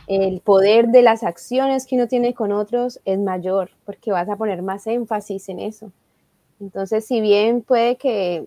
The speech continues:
no nos planteemos directamente cuál es mi misión puntual, cuando identificamos cuáles son las cosas con las que resuena mi alma, al hacerlas,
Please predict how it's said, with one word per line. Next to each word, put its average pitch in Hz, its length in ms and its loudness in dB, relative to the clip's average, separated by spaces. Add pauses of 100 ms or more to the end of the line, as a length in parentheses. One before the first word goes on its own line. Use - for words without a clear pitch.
(140)
no 196 720 -2
nos 233 200 -6
planteemos 208 800 -4
directamente 214 720 -4
cuál 240 240 4
es 254 80 4
mi 269 120 -2
misión 240 420 -4
puntual, 220 520 -8 (520)
cuando 233 180 0
identificamos 233 760 -2
cuáles 294 260 -2
son 294 160 -4
las 294 160 -6
cosas - 400 6 (400)
con 247 120 2
las 233 160 2
que 240 120 2
resuena 220 460 -2
mi 262 160 -2
alma, 240 360 -6 (680)
al 214 160 4
hacerlas, 285 800 0